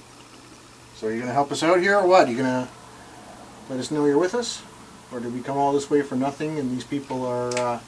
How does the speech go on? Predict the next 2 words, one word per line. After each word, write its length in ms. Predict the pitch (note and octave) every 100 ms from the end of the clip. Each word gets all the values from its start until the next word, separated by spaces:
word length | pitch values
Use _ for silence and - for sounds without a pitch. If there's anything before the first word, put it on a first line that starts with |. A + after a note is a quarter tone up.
| - - - - - - - - - - - - - - - - - - - - - - - - - - - - - - - - - - - - A#2
not, 240 | B2 B2 - - A#2 A2+ A2
not 200 | B2